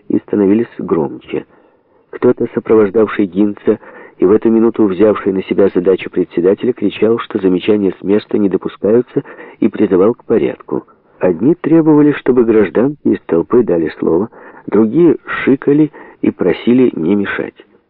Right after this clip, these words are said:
К перевёрнутому вверх дном ящику, служившему трибуной, через толпу пробиралась женщина. Она не имела намерения влезать на ящик,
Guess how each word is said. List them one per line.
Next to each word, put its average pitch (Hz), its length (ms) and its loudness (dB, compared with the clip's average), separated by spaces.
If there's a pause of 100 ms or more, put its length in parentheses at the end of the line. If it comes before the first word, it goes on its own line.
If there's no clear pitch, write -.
(720)
К - 120 -20
перевёрнутому 123 880 2
вверх 101 480 0
дном 98 260 0
ящику, 90 540 0
служившему 92 680 -2
трибуной, 110 680 0
через 95 340 -2
толпу - 420 0
пробиралась 127 680 0
женщина. - 680 -8 (800)
Она 135 240 2
не 175 240 2
имела 143 260 4
намерения 104 720 2
влезать 90 520 0
на 90 60 -4
ящик, 71 580 -4